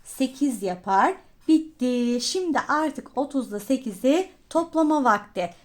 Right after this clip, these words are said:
Çok kolay değil mi? Kaç olur? Hadi söyleyin bakalım ekran başından.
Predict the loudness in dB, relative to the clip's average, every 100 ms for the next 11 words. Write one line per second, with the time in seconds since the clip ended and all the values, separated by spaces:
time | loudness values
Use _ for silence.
0 | _ -4 -2 0 2 2 2 0 -4 0
1 | 0 -2 -8 -20 _ _ -2 -2 0 0
2 | 0 0 -2 -2 0 2 0 -2 -4 2
3 | 4 4 0 0 -2 0 -4 -4 -6 -6
4 | -6